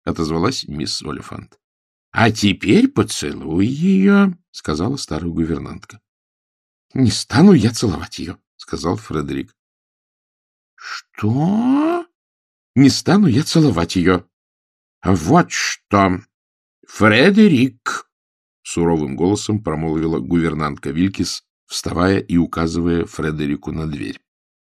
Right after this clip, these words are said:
Немедленно ступай вон туда, в чулан, и оставайся там, пока не станешь хорошим.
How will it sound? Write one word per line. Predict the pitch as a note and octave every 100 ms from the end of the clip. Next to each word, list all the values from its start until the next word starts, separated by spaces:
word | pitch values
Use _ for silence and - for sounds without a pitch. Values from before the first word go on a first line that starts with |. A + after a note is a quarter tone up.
| _ _ -
Немедленно | F2 A2 G#3+ F3 G2+ F#2 D#2 E2 G2+ G2+ G#2 A2+ A#2+ - _ -
ступай | - - F#3+ - D2+ E2+ -
вон | G#2 F3 G3+ F#3 _
туда, | F#2+ B2+ - - - _ _
в | -
чулан, | - - E3 F#3 D#3 F#2 - _ _ _ _ _ _
и | -
оставайся | B2 A2+ - G2 F2+ F2 - - -
там, | G#2+ D4+ F4+ F4 -
пока | E2 - D#2
не | -
станешь | - - - G2+ F#3+ B3+ -
хорошим. | - - F#2+ F2+ F2+ F2+ - G2+ G2 F#2+ A2